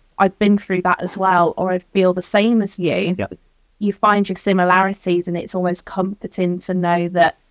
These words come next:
Speaker 1: I might not have gained something, but I'm not the only one. So
Speaker 2: Yeah.
Speaker 1: you, you're comforted in that fact. And I think I'm noticing that a lot at the moment when I'm on these trips and speaking to lots of different clients, and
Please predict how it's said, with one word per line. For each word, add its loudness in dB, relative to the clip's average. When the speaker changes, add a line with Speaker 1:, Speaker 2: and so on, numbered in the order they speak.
Speaker 1:
I 0
might 2
not 0
have -6
gained 2
something, -6
but 4
I'm 2
not 0
the -2
only -2
one. 2
So -6
Speaker 2:
Yeah. 0
Speaker 1:
you, -2
you're -12
comforted -2
in 0
that -2
fact. 2
And 2
I 2
think -4
I'm 4
noticing -2
that -6
a -4
lot 0
at -14
the -4
moment 2
when 0
I'm -2
on 2
these -4
trips 0
and 0
speaking -4
to -6
lots -2
of -6
different -6
clients, 0
and -2